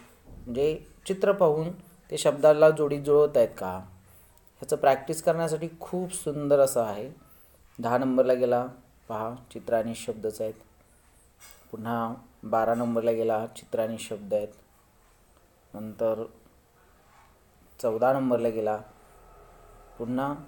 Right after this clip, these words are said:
शब्द आणि शब्द अशासुद्धा जोड्या आहेत. चित्र आणि शब्द झाल्यानंतर पुन्हा शब्द आणि शब्द अशा जोड्या ठेवलेल्या आहेत.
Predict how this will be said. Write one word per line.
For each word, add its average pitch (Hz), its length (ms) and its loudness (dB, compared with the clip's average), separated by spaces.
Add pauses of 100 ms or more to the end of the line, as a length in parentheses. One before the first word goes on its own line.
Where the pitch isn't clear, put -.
(220)
शब्द 139 340 2
आणि 156 200 6
शब्द 113 360 -2
अशासुद्धा 139 720 2
जोड्या 135 360 2 (100)
आहेत. 95 240 -8 (500)
चित्र 151 220 -2
आणि 156 260 6
शब्द 160 340 2 (380)
झाल्यानंतर 139 460 0
पुन्हा 147 300 -2
शब्द 127 300 -2
आणि 139 200 4
शब्द 101 380 -4 (560)
अशा 123 220 -2
जोड्या 127 340 4 (520)
ठेवलेल्या 92 360 -6
आहेत. 71 120 -16